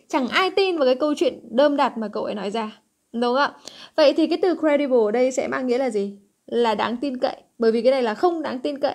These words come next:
và không ai tin thì cái này nó sẽ mang nghĩa là reliable, đúng không ạ? Và cái câu này là tìm từ trái nghĩa. Vậy thì trái với reliable của chúng ta thì sẽ là gì ạ? Trái với reliable ở đây sẽ là gì ạ? Là không thể tin được, đúng không?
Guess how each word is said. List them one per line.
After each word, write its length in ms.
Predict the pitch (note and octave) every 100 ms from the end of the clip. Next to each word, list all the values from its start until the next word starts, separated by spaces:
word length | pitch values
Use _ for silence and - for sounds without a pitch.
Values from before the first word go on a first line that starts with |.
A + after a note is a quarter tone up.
| G#3+
và 100 | G#3+
không 160 | C#4
ai 100 | C4+
tin 240 | B3+ C#4+ C4
thì 80 | A3
cái 180 | A3
này 200 | A#3 C4+
nó 120 | A3+ A3
sẽ 280 | C4 F#3+
mang 280 | F#3 A#3 A#3
nghĩa 140 | G#3+ B3
là 300 | A#3+ G3+ G#3+
reliable, 520 | A#3+ A#3+ A3+ G#3+ G3+ F3+ F#3 _ _ _ _
đúng 120 | A#3 B3
không 20 |
ạ? 180 | C4+ - - -
Và 200 | A#3+ C4
cái 400 | B3+ G#3+ - - - _ _ _ _ -
câu 140 | C#4
này 160 | D#4 C4
là 80 | A#3+
tìm 240 | B3 A3+
từ 160 | G#3+ A3
trái 220 | A#3+ A3+
nghĩa. 300 | D4 C#4 F4+ - _ _ _ _ _ _ _ _
Vậy 140 | C#4 B3+
thì 160 | C#4+ A#3
trái 280 | D4 C#4 D4
với 100 | F#4+
reliable 420 | F4 D4 C#4+ B3
của 80 | G#3+
chúng 200 | G#3+ G3
ta 140 | A#3+ B3
thì 120 | G#3
sẽ 180 | G#3 B3
là 140 | C4
gì 160 | A3 G3+
ạ? 160 | - - _ _ _ _ _ _ -
Trái 220 | A#3+ A#3
với 100 | D4+
reliable 400 | C#4 B3 A#3 G#3+
ở 60 | G3
đây 100 | A3
sẽ 140 | A3
là 160 | A#3 A3+
gì 140 | G#3+
ạ? 120 | F3+ - _ _ _ _ _
Là 80 | A3
không 260 | A3 F4+ E4+
thể 180 | D4
tin 340 | G#3 F#4 F4 D#4+
được, 240 | C4+ A#3+
đúng 160 | A3 A#3+
không? 200 | C#4+